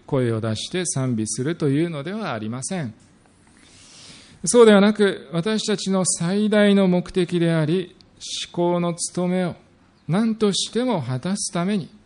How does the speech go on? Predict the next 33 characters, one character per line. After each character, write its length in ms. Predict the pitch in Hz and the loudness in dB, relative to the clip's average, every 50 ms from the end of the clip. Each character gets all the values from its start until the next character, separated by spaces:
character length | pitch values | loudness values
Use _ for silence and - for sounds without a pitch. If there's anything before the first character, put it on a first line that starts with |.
| _ _ _ _ _ _ _ _ _ _ _ _ _ _ _ - | _ _ _ _ _ _ _ _ _ _ _ _ _ _ _ -4
喜 440 | 135 156 190 240 226 226 - 240 254 | -2 0 0 0 -2 -2 -4 -4 -2
ん 100 | 233 202 | -2 -2
で 220 | 165 127 - - - | -2 -4 -4 -8 -10
果 120 | 120 139 | -10 -6
た 160 | 139 165 151 | -4 -2 -4
す 140 | 139 - - | -2 -4 -6
た 100 | - 127 | -4 -4
め 140 | 123 123 120 | -2 -2 -2
に、 100 | 113 104 - _ _ _ _ _ _ _ _ _ _ _ - _ _ _ _ _ - _ _ - - - - - _ _ _ _ _ _ - | -4 -6 -10 _ _ _ _ _ _ _ _ _ _ _ -20 _ _ _ _ _ -20 _ _ -20 -20 -20 -20 -20 _ _ _ _ _ _ -4
心 240 | - 165 156 139 135 | 0 2 2 4 2
合 60 | 143 | 2
わ 100 | 147 143 | 0 0
せ 160 | - 151 139 | 0 -2 -2
て 160 | - 143 135 | 0 0 -2
祈 260 | 135 139 147 160 156 | 0 0 0 0 0
り 80 | 143 131 | 0 -2
賛 360 | - - 156 156 156 156 139 | -4 -6 -4 -4 -4 -2 -2
美 120 | 127 127 120 | -2 -4 -4
し、 360 | - - 208 220 214 - - | -4 -6 -6 -6 -6 -8 -6
真 160 | 151 131 127 | -6 -6 -2
心 420 | 123 151 143 147 - 135 123 120 110 | -2 -2 -4 -2 -4 -4 -4 -4 -6
か 180 | - 127 120 123 | -8 -8 -8 -6
ら 260 | 165 214 208 190 - - | -4 -4 -4 -6 -8 -10
信 340 | - - 131 120 110 110 110 | -10 -8 -6 -4 -4 -6 -6
仰 340 | - 113 110 117 165 208 | -6 -6 -4 -4 -4 -4
を 80 | 202 185 | -6 -8
告 320 | - - 120 - _ - | -12 -14 -14 -14 _ -14
白 460 | 110 104 92 101 _ - 170 208 202 190 | -12 -12 -12 -16 _ -10 -6 -6 -6 -6
す 180 | - - - 113 | -8 -10 -8 -8
る 100 | 107 101 | -8 -8
の 120 | 90 80 | -10 -12
で 160 | 87 - - | -16 -18 -14
す。 260 | - - - - - | -14 -14 -14 -14 -18